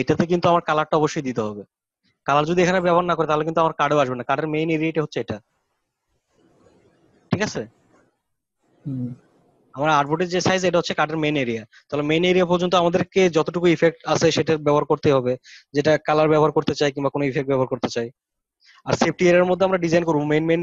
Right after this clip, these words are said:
Speaker 1: যে কন্টেন্ট গুলো এবং লেখাগুলো, আহ, আমাদের যে লোগো গুলো, এগুলো আমরা সেফটি এরিয়ার মধ্যে বসাবো। ঠিক আছে?
Speaker 2: হ্যাঁ ভাই, আমি কারণ হচ্ছে যে ডিজাইনটা করছিলাম তো একটু কালার ছিল, তো আমি দেখি যে সাইডে সাদা,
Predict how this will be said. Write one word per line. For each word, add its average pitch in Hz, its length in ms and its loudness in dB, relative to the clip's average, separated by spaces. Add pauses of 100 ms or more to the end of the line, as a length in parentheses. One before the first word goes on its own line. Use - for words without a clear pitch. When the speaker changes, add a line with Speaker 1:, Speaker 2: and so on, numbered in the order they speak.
(140)
Speaker 1:
যে 143 140 -4
কন্টেন্ট 151 380 -2
গুলো 151 160 2
এবং 143 280 0 (340)
লেখাগুলো, 147 640 2 (420)
আহ, 127 300 -2
আমাদের 139 340 0
যে 143 340 0
লোগো 147 300 2
গুলো, 147 200 0
এগুলো 143 260 2
আমরা 160 280 0 (160)
সেফটি 170 220 -2
এরিয়ার 160 280 2
মধ্যে 135 180 -4
বসাবো। 117 380 -8 (2000)
ঠিক 180 120 -2
আছে? 202 200 -4 (1080)
Speaker 2:
হ্যাঁ 131 180 -8 (600)
ভাই, 147 140 2
আমি 160 200 2 (120)
কারণ 185 240 2
হচ্ছে 180 180 -2
যে 160 240 2
ডিজাইনটা 160 320 2
করছিলাম 180 340 -4
তো 180 80 -2
একটু 160 120 -4
কালার 156 360 2
ছিল, 202 240 -6
তো 170 260 -2
আমি 160 240 0 (180)
দেখি 170 220 -4
যে 165 140 0
সাইডে 160 340 0
সাদা, 170 340 0